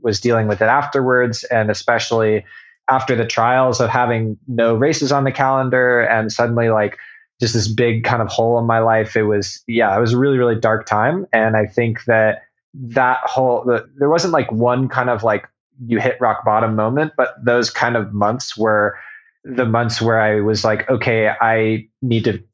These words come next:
turn this around somehow." Um,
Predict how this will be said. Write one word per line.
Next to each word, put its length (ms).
turn 220
this 160
around 300
somehow." 560
Um, 680